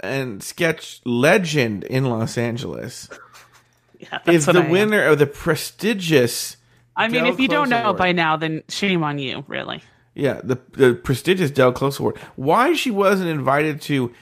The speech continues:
Speaker 1: Henry Phillips' cool person party, I don't know.
Speaker 2: Who's Henry Phillips?
Speaker 1: Are you invited to, to Melissa McQueen's cool person party?
Speaker 2: Uh,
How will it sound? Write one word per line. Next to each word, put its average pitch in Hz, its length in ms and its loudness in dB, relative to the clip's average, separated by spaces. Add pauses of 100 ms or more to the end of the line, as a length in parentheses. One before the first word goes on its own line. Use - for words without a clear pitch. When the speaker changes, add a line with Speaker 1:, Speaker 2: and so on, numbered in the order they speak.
(140)
Speaker 1:
Henry 170 360 -2
Phillips' 147 360 -2
cool 165 320 -6
person 143 420 -6
party, 135 440 0
I 113 60 -4
don't 117 200 0
know. 104 340 0 (1080)
Speaker 2:
Who's 294 280 2
Henry 220 280 0
Phillips? - 600 -4 (1200)
Speaker 1:
Are 165 80 2
you 202 100 0
invited 214 280 2
to, 180 320 0
to 180 120 -2
Melissa 165 360 -2
McQueen's 165 440 -4
cool 180 200 -8
person 180 300 -6
party? 190 340 -4 (1300)
Speaker 2:
Uh, 185 560 4